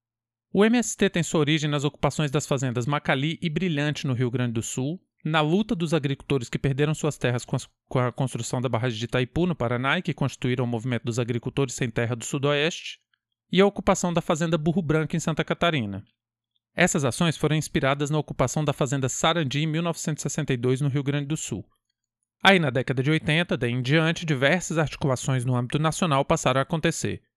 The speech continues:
Isso com amplo apoio da Igreja Católica, em especial da Comissão Pastoral da Terra.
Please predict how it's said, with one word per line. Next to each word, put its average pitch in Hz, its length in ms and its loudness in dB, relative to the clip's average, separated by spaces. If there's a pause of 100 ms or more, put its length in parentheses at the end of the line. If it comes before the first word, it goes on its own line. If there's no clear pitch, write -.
(100)
Isso 214 280 2
com 196 260 2
amplo 208 300 2
apoio 151 260 2
da 139 100 2
Igreja 143 300 -2
Católica, - 540 -2 (120)
em 185 160 4
especial 160 600 0
da 156 100 2
Comissão 151 420 0
Pastoral 135 380 0
da 131 100 0
Terra. 101 400 -6